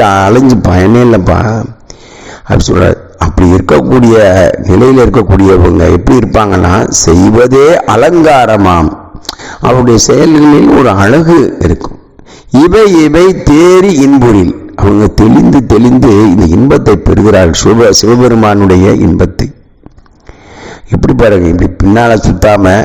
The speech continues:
பெருமானே கதின்னு இருக்கவங்களுக்கு அவ்வளவு சிறப்பு கிடைக்குது. ஐயம் எற்று உண்ணும் தொழிலராம் அண்ணலார் அரேனினுள்.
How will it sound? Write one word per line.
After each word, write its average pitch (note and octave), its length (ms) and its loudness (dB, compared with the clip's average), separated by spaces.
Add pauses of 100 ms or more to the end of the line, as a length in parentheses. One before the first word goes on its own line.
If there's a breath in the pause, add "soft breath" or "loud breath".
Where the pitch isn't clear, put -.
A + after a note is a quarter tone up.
(400 loud breath)
பெருமானே G#2+ 500 0
கதின்னு A2 420 0
இருக்கவங்களுக்கு F#2 440 0
அவ்வளவு F#2 460 0
சிறப்பு - 360 -2
கிடைக்குது. G#2 400 -6 (760 loud breath)
ஐயம் F3 520 2
எற்று C#3+ 380 0
உண்ணும் C#3 480 2
தொழிலராம் A#2+ 800 2 (340)
அண்ணலார் A#2+ 720 0
அரேனினுள். C3 760 0